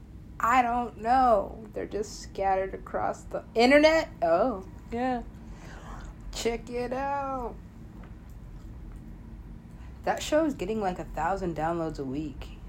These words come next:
Yeah. That's a lot for me,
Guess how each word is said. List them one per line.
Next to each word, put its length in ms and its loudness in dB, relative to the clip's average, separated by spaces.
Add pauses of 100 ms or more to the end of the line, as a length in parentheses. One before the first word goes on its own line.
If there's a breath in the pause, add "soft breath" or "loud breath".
(120)
Yeah. 360 -4 (3750)
That's 180 2
a 80 8
lot 420 2
for 160 -10
me, 380 -10